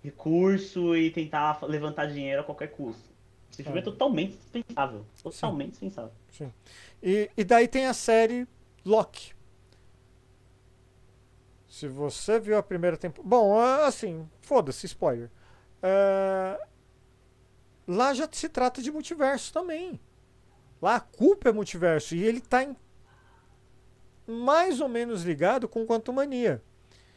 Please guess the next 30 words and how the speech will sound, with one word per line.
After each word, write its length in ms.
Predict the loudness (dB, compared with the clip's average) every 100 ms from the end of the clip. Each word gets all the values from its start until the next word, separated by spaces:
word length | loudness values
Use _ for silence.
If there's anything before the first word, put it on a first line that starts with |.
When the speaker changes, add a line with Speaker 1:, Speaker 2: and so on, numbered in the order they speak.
| _ _ _ _ _ _ _ -6
Speaker 2:
E 120 | -4
você 360 | 0 0 2 2
já 100 | 2
deve 200 | 0 -2
ter 160 | -4
visto, 680 | -4 -6 -8 -10 -10 -10 -10 -16 _ _ _ _ _ _
se 80 | -12
não 140 | -8 -2
viu, 180 | 0
vá 140 | 2 2
ver 360 | 2 0 0 -6 -10
o 100 | -10
trailer 560 | -2 6 6 6 0
da 120 | -2 -4
segunda 320 | -6 -6 -6
temporada 480 | -8 -4 -2 -2 -2
de 100 | 0
Loki. 420 | 0 0 -6 -20 _
Tá 100 | -6
pra 160 | -4 -6
sair 280 | -4 -4 -4
na 100 | -8
Disney 300 | -12 -14 -14
Plus. 360 | -16 -18 -20 _ _ _ _ _ _ _ _ _ -8
Bicho, 460 | -2 -2 -4 -10 -12 _ _ _ _ _ _ _ _ _ _ _ _ _ _ _ _ _ _ _ _ _ _ _ _ _ _ _ _
cinquenta 640 | -10 -8 0 2 4 2
mil 120 | 2 2
versões 380 | 2 0 -2
de 100 | -4
Kang. 400 | -2 -2 -2 -6